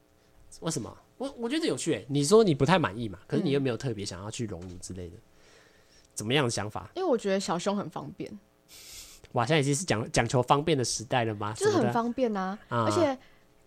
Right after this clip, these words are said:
Speaker 2: 大小其实如果，如果不，呃，撇除比基尼那一种那么露的穿搭的话，大小其实可以自己控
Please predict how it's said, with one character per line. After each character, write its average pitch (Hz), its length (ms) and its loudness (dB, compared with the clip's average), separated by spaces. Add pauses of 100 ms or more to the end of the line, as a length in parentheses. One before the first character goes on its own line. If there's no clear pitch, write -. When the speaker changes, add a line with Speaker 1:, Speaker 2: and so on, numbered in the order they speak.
(120)
Speaker 2:
大 349 160 4
小 220 160 2
其 196 160 -4
实 202 140 2
如 269 80 -2
果， 247 300 4
如 208 80 -2
果 240 120 4
不， - 360 -10
呃， 247 80 2 (120)
撇 202 220 4
除 208 160 2
比 196 160 -2
基 214 180 -2
尼 214 60 4
那 180 160 2
一 180 60 2
种 175 240 -2
那 208 80 0
么 185 140 2
露 185 180 4
的 127 80 -4
穿 147 200 -8
搭 160 140 -4
的 - 80 -8
话， 160 160 -6
大 220 160 -2
小 175 160 -4
其 - 80 -10
实 165 80 -6
可 185 80 -8
以 175 40 -6
自 - 80 -12
己 160 60 -4
控 - 160 -10